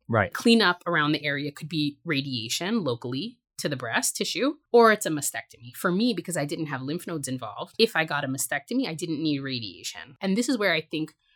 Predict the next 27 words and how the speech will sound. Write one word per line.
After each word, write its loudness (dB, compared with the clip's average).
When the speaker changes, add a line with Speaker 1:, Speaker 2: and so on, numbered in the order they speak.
Speaker 2:
for -2
me, 0
this -2
is -4
where 2
a 0
lot 0
of -4
my -4
self-advocacy -2
came -4
about. -4
I 2
really 8
deliberated 4
a 2
long 2
time. 0
I -8
spoke 2
to -2
a 2
lot 6
of -4
people -4
and -4
read. 2